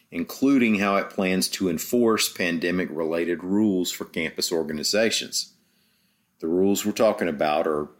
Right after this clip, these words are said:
dealing with face coverings, restricting large gatherings, and here's that phrase again, social distancing. Here's what they're saying violations will get you and your organization. First offense,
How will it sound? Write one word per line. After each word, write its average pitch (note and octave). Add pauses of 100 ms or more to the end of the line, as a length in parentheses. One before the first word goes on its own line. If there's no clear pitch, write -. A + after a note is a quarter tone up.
(400)
dealing D#2+
with D#2
face -
coverings, D#2
restricting F2
large D#2+
gatherings, D2+
and D2 (440)
here's -
that D2+
phrase E2
again, D2+ (320)
social G2+
distancing. D2+ (1080)
Here's F2
what F2+
they're E2+
saying F2
violations D#2+
will C#2
get F#2+
you F2+
and E2
your D#2+
organization. D2+ (360)
First A#2+
offense, -